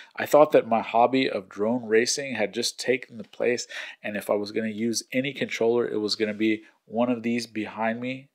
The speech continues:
to control a drone, which is great and fun, and it's kinda like playing a game, but it gets you out of the house. But you know what? There are hundreds of billions of dollars being spent on the latest video games these days, and to not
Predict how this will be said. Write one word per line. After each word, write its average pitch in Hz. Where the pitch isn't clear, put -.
to -
control 110
a 95
drone, 120
which 127
is 170
great 165
and 123
fun, 139
and 113
it's -
kinda 160
like 160
playing 143
a 120
game, 117
but 107
it 98
gets 135
you 143
out 131
of 113
the 104
house. 120
But 143
you 147
know 165
what? 170
There 143
are 139
hundreds 165
of 113
billions 131
of 107
dollars 104
being 104
spent -
on 104
the 104
latest 113
video 107
games 107
these 110
days, 110
and 123
to 131
not 151